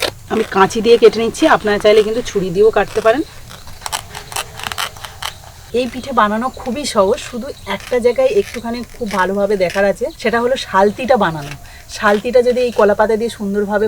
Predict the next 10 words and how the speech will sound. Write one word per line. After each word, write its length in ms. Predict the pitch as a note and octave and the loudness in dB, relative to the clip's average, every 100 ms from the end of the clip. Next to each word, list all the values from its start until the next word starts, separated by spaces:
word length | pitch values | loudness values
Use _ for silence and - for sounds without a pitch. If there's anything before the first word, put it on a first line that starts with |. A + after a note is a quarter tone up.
| F#3+ | 0
বানানো 260 | F3+ G3 G3+ | -2 -2 -2
যায়, 140 | F3 - - - - | -2 -4 -12 -8 2
তাহলে 220 | F#3+ G#3+ G#3+ | 2 4 0
কিন্তু 160 | A#3+ C#4+ | -4 -6
পিঠেটার 340 | D#4 A3+ A3 A3 | -6 -4 -4 -4
মধ্যে 160 | A3 A#3 | -6 -6
কিছুই 300 | C4+ B3 B3 E3+ | -6 -4 -2 -2
নেই, 120 | C#3+ - F#3+ | -6 -2 -2
একদম 240 | F3+ A#3 G#3 | 0 -2 0
কম 120 | G#3 | -2